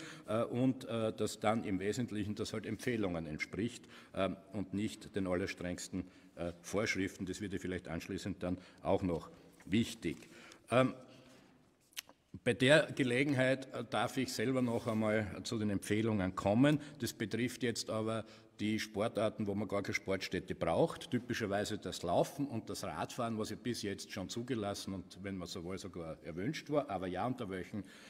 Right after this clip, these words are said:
Regeln? Also wir müssen, äh, äh, wir müssen hier quasi, <laughs> was Empfehlungen betrifft, ein bisschen nachschärfen. Äh, auch wieder nicht unlogisch und also vom Hausverstand her.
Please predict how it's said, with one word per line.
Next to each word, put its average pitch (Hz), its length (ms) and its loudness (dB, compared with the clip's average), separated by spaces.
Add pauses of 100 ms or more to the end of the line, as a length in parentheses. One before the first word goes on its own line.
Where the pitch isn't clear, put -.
(420)
Regeln? 104 560 2
Also 107 260 0 (120)
wir 139 180 8
müssen, 151 480 6
äh, 127 240 4 (320)
äh, 120 280 4
wir 117 140 4
müssen 123 380 4
hier 120 260 4 (140)
quasi, 110 400 2
<laughs> - 40 -14
was 131 200 4
Empfehlungen 117 600 2
betrifft, 110 380 -2
ein 98 80 -6
bisschen 95 220 -4
nachschärfen. 73 600 -8 (460)
Äh, 98 220 -4
auch 101 260 4
wieder 127 480 2 (480)
nicht 107 260 -4
unlogisch 131 600 6
und 117 140 -2
also 107 220 0
vom 104 200 -2
Hausverstand 78 760 -4
her. 71 200 -8